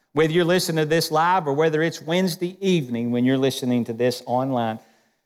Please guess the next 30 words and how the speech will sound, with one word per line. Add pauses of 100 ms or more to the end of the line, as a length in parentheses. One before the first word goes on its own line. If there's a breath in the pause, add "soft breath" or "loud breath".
(120)
I
want
to
encourage
you
to
take
heart. (2250)
Just
like
Jesus (160)
knew (240)
where
that
man
was, (400)
just
like
Jesus
knew
what
that
man's
issues
were, (560)
Jesus
knows
where
you
are.